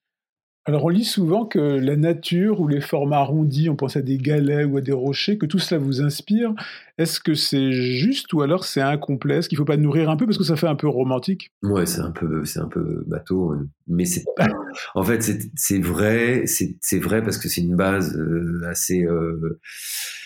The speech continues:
Speaker 2: assez facile, on va dire, et c'est une vérité. C'est-à-dire que oui, je vois des formes dans la nature comme beaucoup, euh, et je peux vraiment m'en inspirer. Maintenant, euh, ça va plus loin que ça. C'est, euh, c'est l'interaction entre, euh, ces formes et nous. C'est, euh, l'interaction entre la main de l'homme et, euh, et la matière. C'est, euh,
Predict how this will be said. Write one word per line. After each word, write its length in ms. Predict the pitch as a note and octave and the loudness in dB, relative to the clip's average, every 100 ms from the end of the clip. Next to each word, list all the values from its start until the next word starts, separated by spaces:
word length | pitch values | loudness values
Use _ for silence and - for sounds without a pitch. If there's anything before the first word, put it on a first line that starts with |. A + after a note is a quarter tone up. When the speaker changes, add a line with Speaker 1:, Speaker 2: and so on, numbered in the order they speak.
| - _ _ _ - | -20 _ _ _ -2
Speaker 2:
assez 220 | A2 A2+ | 2 2
facile, 460 | A2 A2+ - F3 D#3+ | 2 2 4 4 4
on 60 | |
va 120 | A2+ | 2
dire, 220 | A2+ D3 C#3+ | 2 2 4
et 80 | |
c'est 160 | G#2+ G2+ | 2 2
une 220 | G2 G2+ | 2 2
vérité. 520 | G2 G2 A2 D3+ D3 | 2 2 2 2 2
C'est-à-dire 300 | A2+ - F2+ | 2 0 -2
que 120 | - F#2 | 0 0
oui, 380 | F#2 A2 C3+ | 2 2 2
je 160 | F#2+ F2+ | 2 0
vois 180 | E2 F#2+ | 2 2
des 120 | F2+ | 0
formes 400 | - A#2+ B2+ A#2 | 0 0 2 2
dans 80 | F2 | 2
la 80 | E2+ | 2
nature 400 | F2+ F2+ B2+ A2 | 0 0 -2 0
comme 160 | G2 | 0
beaucoup, 480 | F#2+ F#2+ A#2+ B2+ B2 | 0 -2 0 2 2
euh, 360 | F#2 F2 F2 F2 | 2 2 2 2
et 60 | |
je 100 | E2+ - | -2 -2
peux 120 | F#2 | 0
vraiment 340 | F2 - F#2 F#2 | 0 0 0 2
m'en 160 | F2+ | 2
inspirer. 500 | F2+ F2 - A#2+ C3 | 0 -2 -2 0 0
Maintenant, 560 | G2+ E2+ - A2 A#2+ G2 | 0 -2 -2 0 2 2
euh, 540 | F2 F2 F2 F2 F2 E2+ | 2 2 0 0 -2 -2
ça 180 | - | -2
va 140 | F2+ F2+ | 0 -2
plus 180 | - G2 | -2 -2
loin 180 | G2 | 0
que 60 | F#2+ | 0
ça. 260 | B2 C#3 A#2+ | 0 0 -2
C'est, 300 | - F2+ F2+ | -2 2 4
euh, 440 | F2+ F2+ F2+ F2+ | 4 4 2 2
c'est 180 | F2 - | 0 0
l'interaction 800 | F2+ F2+ F#2+ F#2 - G#2 A2+ A2+ | 0 0 0 -2 -2 0 0 2
entre, 240 | F#2 - F#2+ | 0 -2 0
euh, 300 | F2+ E2+ E2+ | 0 0 -2
ces 180 | - F2+ | -2 -4
formes 380 | - G2+ G2+ | -2 -2 0
et 460 | D#2+ D#2 D#2+ D#2 D#2 | 0 0 0 0 0
nous. 460 | F2+ A2 C3 C3+ B2+ | 2 2 2 0 -2
C'est, 320 | - F#2 F#2 | -4 -2 0
euh, 380 | F2+ E2+ E2 D#2+ | 0 0 0 -2
l'interaction 640 | F2+ F2 F2 F2 - G2 G2 | -2 -2 -4 -4 -4 -4 -4
entre 280 | F2+ - F2 | -6 -4 -2
la 120 | E2+ | 0
main 240 | F2 G2 | 0 0
de 60 | F#2+ | 0
l'homme 320 | F#2 F#2+ F#2+ | 0 0 0
et, 180 | E2+ E2 | 0 0
euh, 280 | D#2+ D#2 D2 | -2 -2 -4
et 80 | E2 | -4
la 80 | |
matière. 540 | D#2+ E2+ - A#2+ B2 A2 | -4 -6 -4 -2 -2 -4
C'est, 260 | - F2+ | -4 -2
euh, 200 | E2+ E2+ | -2 -2